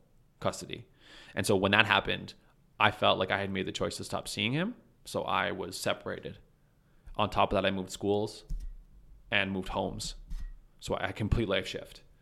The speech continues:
And in that moment, I, I refer to that as my,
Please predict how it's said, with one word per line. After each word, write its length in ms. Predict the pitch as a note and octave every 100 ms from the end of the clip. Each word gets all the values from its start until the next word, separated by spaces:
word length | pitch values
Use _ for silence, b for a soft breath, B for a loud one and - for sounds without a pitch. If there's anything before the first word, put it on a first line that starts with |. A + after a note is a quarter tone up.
| b b b b -
And 120 | G#2+
in 100 | F#2+
that 220 | G2+ G#2+
moment, 400 | G#2+ A#2+ G2 F#2+ - - - _ _ - _ -
I, 400 | G#2 G#2 G2+ F#2
I 100 | G2
refer 280 | G2+ G2+ G2+
to 80 | -
that 200 | F#2+ F#2+
as 200 | F#2+ F#2
my, 480 | G2 F#2 F2+ F#2